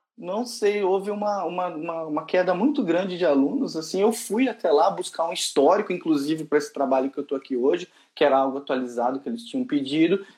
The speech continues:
e eu descobri que existia, a, o, ela f-,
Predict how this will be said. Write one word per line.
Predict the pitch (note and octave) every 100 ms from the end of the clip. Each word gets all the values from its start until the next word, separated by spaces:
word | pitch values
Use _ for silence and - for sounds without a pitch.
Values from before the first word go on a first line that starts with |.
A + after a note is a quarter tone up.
| -
e |
eu | G3
descobri | G3 - F#3 G3
que | G3 G3+
existia, | G3+ G3 F3 E3 D#3+ E3 - - A3+ B3+ B3+
a, | A#3+ G3 E3+ D#3+ D#3+ D3+
o, | D3 D3+ C3+
ela | C#3+ D#3
f-, | -